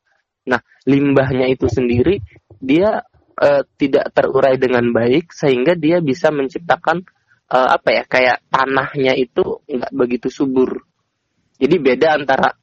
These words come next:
eh, pupuk sayuran segala macam itu dia kadang tercampur sama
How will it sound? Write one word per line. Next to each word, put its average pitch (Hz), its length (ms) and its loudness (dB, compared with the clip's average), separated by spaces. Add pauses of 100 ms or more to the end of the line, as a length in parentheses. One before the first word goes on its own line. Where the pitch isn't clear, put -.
(100)
eh, 131 240 2
pupuk - 400 -12
sayuran 127 480 0
segala 123 320 0
macam 123 400 -4
itu 170 240 -4 (400)
dia 143 160 2
kadang 139 480 0 (240)
tercampur 127 560 0
sama 123 720 0